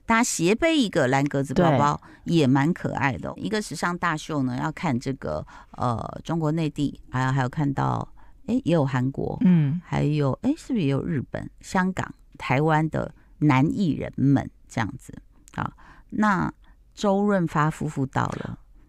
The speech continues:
Speaker 1: 你猜他选什么颜色？
Speaker 2: 我有看到，好好看哦。
Speaker 1: 周润发夫妇穿的是全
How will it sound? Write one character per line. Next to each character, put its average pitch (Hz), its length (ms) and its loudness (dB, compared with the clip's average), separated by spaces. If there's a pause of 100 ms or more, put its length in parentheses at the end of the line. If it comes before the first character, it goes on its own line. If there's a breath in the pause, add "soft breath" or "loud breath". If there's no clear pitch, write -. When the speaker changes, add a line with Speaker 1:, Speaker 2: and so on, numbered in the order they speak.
(100)
Speaker 1:
你 - 80 -2
猜 - 140 0
他 220 140 4
选 101 260 -4
什 - 100 -8
么 120 80 -2
颜 - 140 -2
色？ - 60 -2
Speaker 2:
我 269 100 4
有 262 80 6
看 226 320 4
到， 208 320 2
好 214 220 -2
好 269 200 4
看 262 460 4
哦。 190 400 6
Speaker 1:
周 156 80 6
润 214 140 4
发 190 160 2
夫 196 120 -4
妇 190 100 -2
穿 180 200 -4
的 170 80 -4
是 165 180 -6
全 120 460 -2